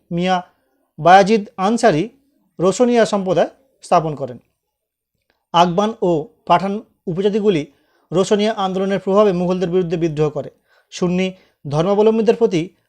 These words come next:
তারা ঘৃণা প্রকাশ করলে উলেমা সম্প্রদায় ছুটে যান।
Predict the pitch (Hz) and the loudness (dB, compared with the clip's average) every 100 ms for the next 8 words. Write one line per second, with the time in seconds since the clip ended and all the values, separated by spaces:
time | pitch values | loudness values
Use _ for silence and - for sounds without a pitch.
0 | - 180 160 165 202 208 196 196 - 208 | -2 0 0 0 -2 0 0 -2 0 2
1 | 185 160 180 190 190 190 _ - 180 190 | 2 2 0 0 -2 -4 _ -8 -4 0
2 | 196 165 151 139 123 | 0 0 -4 -6 -10